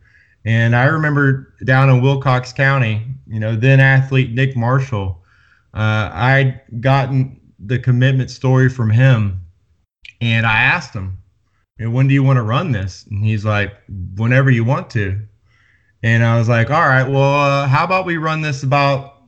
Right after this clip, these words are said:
eleven forty-five P M?" And it,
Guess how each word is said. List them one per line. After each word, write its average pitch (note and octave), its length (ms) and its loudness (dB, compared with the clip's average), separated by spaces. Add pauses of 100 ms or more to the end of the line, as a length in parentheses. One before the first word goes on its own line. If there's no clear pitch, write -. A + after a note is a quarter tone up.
(100)
eleven C3 460 2
forty-five A#2 880 0
P A2 240 -2
M?" G2 320 -6 (680)
And A#2 200 -2
it, A#2+ 180 -4